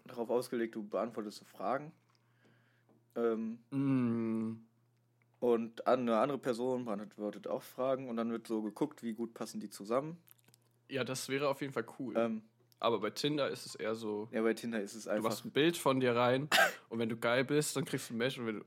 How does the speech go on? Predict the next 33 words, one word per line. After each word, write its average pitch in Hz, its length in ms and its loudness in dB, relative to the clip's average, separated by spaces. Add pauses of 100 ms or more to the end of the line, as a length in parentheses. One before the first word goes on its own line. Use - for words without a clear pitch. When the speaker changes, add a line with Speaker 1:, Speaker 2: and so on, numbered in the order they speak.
Speaker 2:
ungeil 131 460 2
aussiehst, 127 420 -2
kriegst 123 160 -8
du 117 40 -10
kein 104 220 -4
Match. 98 220 -6
Speaker 1:
Ja - 20 -2
gut, 113 160 -4
aber 113 140 0
Tinder 139 200 0
ist 123 120 2
auch, 110 140 -4 (220)
das 117 200 -4
ist, 131 100 -8
sag 127 180 4
ich 127 140 -4
mal, 131 120 0
eine 120 120 2
andere 117 200 -2
Rubrik. 113 420 -4
Also 113 200 0
meine 120 460 0
Idee 131 260 -2
geht - 140 -4
in 110 120 -4
eine 110 100 4
andere 117 200 0
Richtung. 101 240 -4
Meine 110 220 2
geht 110 300 -6
eher 110 160 2
so 107 100 -4
in 104 240 -6